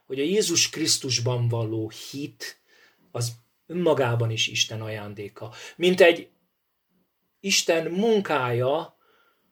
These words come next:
annak következtében, hogy az ember kinyújtja felé a kezét, és azt mondja, hogy elismerem, hogy bűnös vagyok. Szóval, hogy higgyetek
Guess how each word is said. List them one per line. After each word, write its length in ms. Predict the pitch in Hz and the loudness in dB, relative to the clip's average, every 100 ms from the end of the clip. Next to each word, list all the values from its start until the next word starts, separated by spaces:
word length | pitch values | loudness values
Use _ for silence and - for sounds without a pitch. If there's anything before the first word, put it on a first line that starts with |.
| _ _ _ _ _ - | _ _ _ _ _ -2
annak 400 | 180 196 165 127 | 2 4 2 -2
következtében, 1300 | 170 143 123 - 123 - 127 117 117 120 131 147 - _ _ _ _ _ _ | -2 0 0 -6 -6 -6 -6 -6 -4 -4 -4 -8 -14 _ _ _ _ _ _
hogy 140 | 131 | 2
az 140 | 135 139 | 4 4
ember 360 | 151 139 127 | 2 2 0
kinyújtja 480 | 123 143 131 120 123 | 0 0 0 0 -2
felé 380 | 113 120 113 110 | -4 -6 -6 -6
a 120 | 107 | -8
kezét, 420 | - 131 165 151 | -8 -2 -2 -2
és 160 | 135 127 | -2 -2
azt 200 | 123 - | -2 -4
mondja, 640 | 127 127 127 131 143 - _ _ _ | -6 -2 0 0 -2 -8 _ _ _
hogy 240 | 131 135 | -2 -2
elismerem, 640 | - 147 123 - 120 117 113 | -4 -2 4 4 2 -4 -4
hogy 200 | 113 113 | -8 -10
bűnös 400 | 117 110 113 - | -10 -10 -8 -8
vagyok. 400 | - - - - _ - - - _ _ _ | -10 -20 -20 -20 _ -20 -20 -20 _ _ _
Szóval, 300 | - 170 180 | 2 6 6
hogy 160 | 180 | 6
higgyetek 920 | 180 240 196 156 123 127 131 147 - | 0 -6 -2 -2 -2 -2 -4 -6 -12